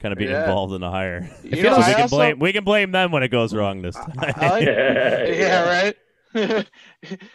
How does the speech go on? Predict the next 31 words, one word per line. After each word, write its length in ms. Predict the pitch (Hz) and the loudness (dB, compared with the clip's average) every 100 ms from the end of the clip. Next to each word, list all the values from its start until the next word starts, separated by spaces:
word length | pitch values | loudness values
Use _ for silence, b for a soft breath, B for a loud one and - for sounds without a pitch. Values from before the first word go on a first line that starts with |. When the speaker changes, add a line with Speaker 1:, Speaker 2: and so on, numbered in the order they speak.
| B | B
Speaker 2:
I 200 | 180 233 | 2 2
like 180 | 269 262 | 0 0
that 260 | 226 175 _ - | -2 -2 _ -10
he's, 500 | 190 190 151 - _ | -8 -8 -10 -16 _
I 100 | 165 | -2
don't, 160 | 226 240 | 0 0
I 120 | 208 | 0
don't 160 | 240 220 | -2 -2
know 120 | 214 | -2
what 160 | 208 156 | -2 -4
Mer-, 360 | 175 190 180 | -2 -2 -2
uh, 320 | 156 151 147 139 | -2 0 0 -2
Millen's 640 | 147 170 180 170 - - _ | -4 -4 -4 -8 -14 -20 _
pr-, 80 | - 131 | -16 -10
e-, 240 | 151 156 - | -6 -6 -6
exact 420 | 143 156 165 160 | -8 -4 -4 -6
situation 580 | 170 151 151 151 160 151 | -12 -10 -8 -6 -8 -6
was 220 | 151 151 | -6 -4
as 160 | 147 139 | -8 -10
an 60 | |
announcer, 480 | 127 131 139 143 160 | -10 -8 -8 -10 -12
but 120 | 135 123 | -10 -6
I 60 | |
like 300 | 147 185 208 | -4 -4 -4
that 100 | 175 | -8
he's 160 | 160 147 | -10 -12
been 120 | 135 | -18
specifically 680 | - 156 147 175 165 151 139 | -18 -16 -12 -12 -12 -8 -8
announcing 480 | 135 139 135 127 123 | -6 -10 -12 -16 -10
Lions 400 | 131 147 170 156 | -8 -8 -8 -12
games. 440 | 170 170 180 - | -12 -12 -14 -18